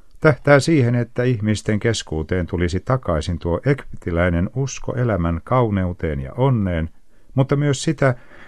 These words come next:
että ihmisille tulisi se oikea käsitys, että kuolema ja kuoleman jälkeinen elämä on voitettava täältä päin,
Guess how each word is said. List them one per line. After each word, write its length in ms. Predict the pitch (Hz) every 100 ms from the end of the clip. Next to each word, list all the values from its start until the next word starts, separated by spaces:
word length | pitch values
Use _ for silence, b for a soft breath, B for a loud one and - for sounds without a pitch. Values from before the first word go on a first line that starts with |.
| B
että 220 | 117 -
ihmisille 540 | 123 135 131 127 123 117 -
tulisi 360 | - 120 120 117
se 160 | 107 113
oikea 460 | 120 120 - 113
käsitys, 680 | 107 117 117 113 107 - -
että 280 | 107 - 104
kuolema 580 | - 113 107 104 104 95 -
ja 80 |
kuoleman 380 | - 110 101 101
jälkeinen 440 | 104 98 - 98 104
elämä 360 | 101 98 101 92
on 260 | 98 98
voitettava 640 | 95 101 95 - 95 95
täältä 380 | 92 98 95 92
päin, 360 | - 95 90